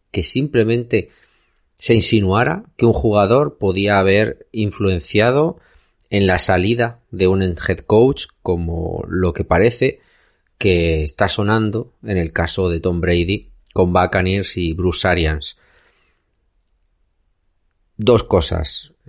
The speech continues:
sobre esto. Eh, Tom Brady, si alguien puede conseguir echar a un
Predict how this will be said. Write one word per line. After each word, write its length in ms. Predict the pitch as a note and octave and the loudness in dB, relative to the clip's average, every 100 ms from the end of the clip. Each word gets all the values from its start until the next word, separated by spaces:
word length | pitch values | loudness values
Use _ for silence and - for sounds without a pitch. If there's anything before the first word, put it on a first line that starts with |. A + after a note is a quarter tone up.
| E2+ | -20
sobre 440 | - G2 F2 E2 | -4 0 0 0
esto. 420 | D#2 - - - - | -2 -6 -12 -12 -14
Eh, 260 | C2 - _ | -12 -14 _
Tom 240 | - A2+ A2 | 2 4 4
Brady, 540 | G#2+ G#2 G#2+ C3+ - - _ _ _ | 4 4 2 0 -4 -16 _ _ _
si 340 | - - - F#2+ | -18 -12 -2 2
alguien 380 | G2+ G#2 G2 F#2+ | 2 4 2 2
puede 600 | G2 F#2 F2 F2 - _ _ - | 4 4 4 2 -2 _ _ -4
conseguir 800 | F#2 F#2+ - E2 G2 G2+ F2 - | -2 -2 -4 -4 0 -2 -4 -12
echar 300 | F#2 - F2+ | -14 -2 0
a 100 | E2+ | 2
un 460 | E2 E2 E2 D2+ | 0 -2 -4 -8